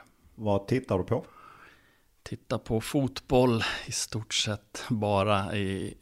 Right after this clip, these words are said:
Speaker 2: väldigt, väldigt mycket fotboll. Men såklart en hel del annan sport fortfarande och, eh, nyheter.
Speaker 1: Vad lyssnar du på?
Speaker 2: Jag lyssnar på min familj och mina vänner och, ehm,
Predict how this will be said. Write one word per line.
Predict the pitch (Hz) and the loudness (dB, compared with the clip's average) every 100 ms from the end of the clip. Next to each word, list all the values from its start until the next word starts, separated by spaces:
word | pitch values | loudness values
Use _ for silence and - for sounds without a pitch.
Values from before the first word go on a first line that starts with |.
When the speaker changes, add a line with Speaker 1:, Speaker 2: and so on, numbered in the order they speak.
| - - | -14 -12
Speaker 2:
väldigt, | 107 110 113 104 104 | -4 4 6 6 4
väldigt | 95 95 | 2 0
mycket | - 90 | -2 -4
fotboll. | 95 - 92 | -6 -4 -2
Men | 110 120 107 | 4 6 6
såklart | 117 127 117 | 4 6 6
en | 120 | 6
hel | 117 107 | 4 6
del | 104 | 6
annan | 104 104 | 6 4
sport | - 110 101 - | 2 0 -2 -4
fortfarande | - 107 - 117 107 113 104 - - - - - - - | -8 -6 2 6 8 8 6 0 -20 -20 -20 -20 -20 -4
och, | 123 - _ - | -2 -2 _ 2
eh, | 104 104 101 95 - - | 4 6 4 0 -6 0
nyheter. | 107 92 90 - - _ - - - - | 2 2 -4 -8 -20 _ -20 -20 -20 -6
Speaker 1:
Vad | 110 110 | 2 4
lyssnar | 127 139 87 | 4 2 -4
du | 78 | -2
på? | 117 - - - - - - - - - - _ - - _ - | -4 -4 -10 -20 -20 -20 -20 -20 -20 -20 -20 _ -16 -16 _ -20
Speaker 2:
Jag | - | -16
lyssnar | 135 - 117 | -10 -10 -10
på | - 139 131 117 113 - - - - | -10 -8 -6 -6 -6 -8 -12 -14 -10
min | 123 120 | -6 -6
familj | 113 123 120 143 156 156 | -6 -4 -2 -2 0 0
och | 151 151 | 0 0
mina | 139 143 | 0 2
vänner | 143 117 117 127 143 139 | 4 4 4 2 0 0
och, | 143 127 - - - - - _ _ - - - - _ | 2 0 -2 -12 -12 -14 -20 _ _ -20 -20 -20 -20 _
ehm, | 127 113 101 104 104 101 | -4 -2 0 0 -2 -2